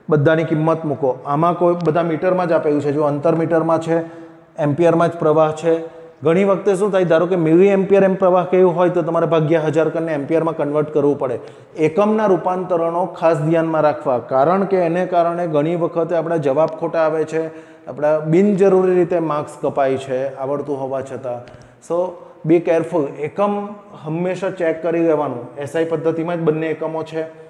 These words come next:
આમાં એક સેન્ટીમીટરમાં હતું તો એને મીટરમાં convert કરી દીધું, આમાં મીટરમાં જ છે. So કંઈ ચિંતા નથી કરવાની, direct કિંમત મૂકી દો. મ્યુ ઝીરો, ફોર pi into ten raise to minus seven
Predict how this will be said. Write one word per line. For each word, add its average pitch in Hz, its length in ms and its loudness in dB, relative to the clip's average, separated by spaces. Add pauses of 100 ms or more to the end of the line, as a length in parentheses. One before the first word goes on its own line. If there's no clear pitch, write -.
(280)
આમાં 156 360 -4
એક 160 260 -6 (520)
સેન્ટીમીટરમાં 165 760 -2
હતું 160 120 0
તો 170 80 2
એને 160 120 0
મીટરમાં 156 420 0
convert 160 320 0
કરી 160 180 0
દીધું, 156 320 -4 (100)
આમાં 156 380 -6
મીટરમાં 180 420 0
જ - 20 -8
છે. 151 220 -8
So 151 260 0 (500)
કંઈ 165 120 -2
ચિંતા 160 300 -4
નથી 156 200 -6
કરવાની, 151 280 -4
direct 143 340 -2
કિંમત 139 300 -8
મૂકી 143 200 -12
દો. 143 160 -8 (1080)
મ્યુ 156 180 -2
ઝીરો, 156 440 0
ફોર 143 140 -2
pi 151 200 0
into 147 140 -4
ten 147 200 -2
raise 143 180 -2
to 160 60 -8
minus 147 400 -10
seven 156 180 -8